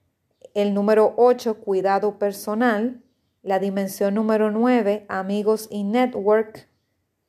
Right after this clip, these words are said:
Dimensión número diez, familia. La dimensión número once, romance y relación de pareja.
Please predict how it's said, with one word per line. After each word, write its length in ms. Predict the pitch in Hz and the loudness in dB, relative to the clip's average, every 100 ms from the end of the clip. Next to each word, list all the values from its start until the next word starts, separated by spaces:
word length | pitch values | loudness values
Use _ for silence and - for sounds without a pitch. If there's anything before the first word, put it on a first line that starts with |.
| _ _ _ | _ _ _
Dimensión 600 | 190 214 202 196 202 196 | -2 0 0 -2 -2 -2
número 340 | 208 214 208 | 0 2 2
diez, 440 | 208 233 240 240 - | 2 2 2 0 -10
familia. 840 | _ 208 190 214 311 247 196 262 - _ _ _ _ _ - | _ -8 -4 -2 -2 -2 -2 -4 -8 _ _ _ _ _ -6
La 160 | 196 | -4
dimensión 520 | 196 202 202 196 202 202 | -2 -2 -2 -2 -2 -2
número 400 | 220 220 214 - | 0 2 0 0
once, 560 | 254 262 254 - 214 - _ - | 0 0 -2 -4 -8 -10 _ -6
romance 720 | 214 202 196 214 226 226 208 202 | -2 0 0 -2 0 0 -2 -2
y 140 | 202 | -2
relación 440 | 190 190 190 190 | 0 0 -4 -6
de 100 | 190 | -2
pareja. 680 | 208 254 254 202 208 226 _ | 0 2 2 0 -2 -8 _